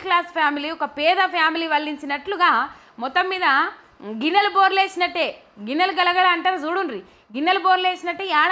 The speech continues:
మాట్లాడినా మా దగ్గర రూపాయి లేదు, అప్పుల కుప్పగా తెలంగాణ రాష్ట్రం ఉన్నది,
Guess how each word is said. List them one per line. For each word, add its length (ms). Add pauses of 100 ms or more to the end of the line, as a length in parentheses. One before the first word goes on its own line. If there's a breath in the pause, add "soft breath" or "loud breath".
(120)
మాట్లాడినా 440 (380 loud breath)
మా 120
దగ్గర 200 (140)
రూపాయి 340
లేదు, 280
అప్పుల 280
కుప్పగా 380
తెలంగాణ 360 (100)
రాష్ట్రం 360
ఉన్నది, 220